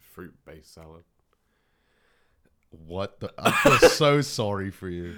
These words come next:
Speaker 1: Like, she,
Speaker 2: What
Speaker 1: she,
Speaker 2: the
Speaker 1: she
Speaker 2: fuck?
Speaker 1: did it once, all right? She's done it once in her life, like, a
Speaker 2: Okay.
Speaker 1: fruit salad, because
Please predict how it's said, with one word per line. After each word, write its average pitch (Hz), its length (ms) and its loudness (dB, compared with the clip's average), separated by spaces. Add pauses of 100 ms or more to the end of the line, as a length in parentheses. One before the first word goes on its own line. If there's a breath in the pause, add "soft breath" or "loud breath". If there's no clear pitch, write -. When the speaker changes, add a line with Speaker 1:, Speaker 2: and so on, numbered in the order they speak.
(160)
Speaker 1:
Like, 143 380 -8
she, 185 180 -8
Speaker 2:
What 160 200 0
Speaker 1:
she, 196 60 -6
Speaker 2:
the 123 160 -2
Speaker 1:
she - 120 -12
Speaker 2:
fuck? 135 240 0
Speaker 1:
did 214 100 4
it 180 120 0
once, 135 440 -6
all 92 80 -16
right? 87 220 -14
She's 117 160 -16
done 147 140 -4
it 104 100 -6
once 107 480 -10
in 98 120 -12
her 95 120 -12
life, 87 380 -14
like, 82 140 -16
a 113 40 -10
Speaker 2:
Okay. 107 200 -14
Speaker 1:
fruit 104 260 -10
salad, 80 440 -16
because - 400 -20